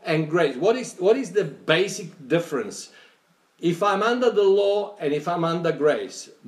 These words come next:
basically that's very simple. I can trust my God. Under grace,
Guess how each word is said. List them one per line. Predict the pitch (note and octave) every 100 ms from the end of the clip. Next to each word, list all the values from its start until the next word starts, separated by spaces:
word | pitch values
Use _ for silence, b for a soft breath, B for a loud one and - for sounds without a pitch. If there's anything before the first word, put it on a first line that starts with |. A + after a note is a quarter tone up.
| G2+ -
basically | G3 A#3 G3 F3
that's | D#3 D#3 -
very | C3 E3
simple. | E3+ C#3+ A#2 G#2 - B B
I | D#3+ F3+
can | G3 E3+
trust | E3+ D3+ D#3
my | C#3
God. | C3 A#2+ G2 F2+ - _ _ _ - _ _ -
Under | D#3 D#3 D3+
grace, | C#3 F3+ F#3+ E3+ -